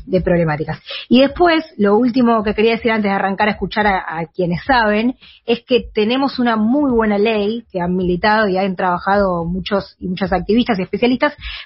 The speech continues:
pero también que es perfectible, que a la luz de su implementación en los últimos años, y ahora enseguida nos metemos con eso,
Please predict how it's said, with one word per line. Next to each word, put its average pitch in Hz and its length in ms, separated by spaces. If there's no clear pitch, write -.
pero 254 140
también 302 240
que 311 80
es - 60
perfectible, 226 760
que 190 120
a - 20
la 196 100
luz 254 140
de 269 100
su 247 120
implementación 214 720
en 220 80
los 196 180
últimos 233 380
años, 220 400
y - 20
ahora 196 180
enseguida 202 300
nos 196 120
metemos 214 260
con 226 140
eso, 269 260